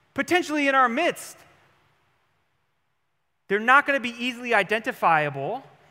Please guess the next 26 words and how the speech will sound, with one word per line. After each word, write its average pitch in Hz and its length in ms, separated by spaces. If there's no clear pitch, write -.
and 202 120
it 214 140
may 240 280
take - 440
time 160 720
for 175 100
you 190 60
to 190 60
actually 208 340
be 208 120
able 208 120
to 202 120
know 190 240
whether 190 300
or 202 40
not 190 220
this 180 100
person 185 460
is 247 240
a 190 100
false 180 300
prophet, 165 480
teacher, 170 500
apostle, 165 520
or 151 160
Christ. 156 540